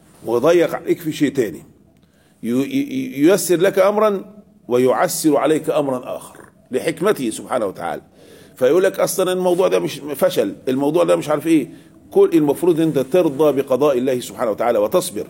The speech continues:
ها، لأن ربنا قال في الآخرة إيه؟ "لهم فيها ما يشاءون". وخلي بال حضرتك، لو كل حاجة في الدنيا أنت بتريدها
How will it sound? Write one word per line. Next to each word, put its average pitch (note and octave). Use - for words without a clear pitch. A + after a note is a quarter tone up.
ها، F#3
لأن F#3
ربنا F#3+
قال G#3
في F3+
الآخرة F3
إيه؟ G3+
"لهم F3
فيها F3
ما F3+
يشاءون". B2
وخلي B2+
بال A3+
حضرتك، F3
لو C3
كل G#3
حاجة E3+
في D3
الدنيا D3
أنت C#3
بتريدها B2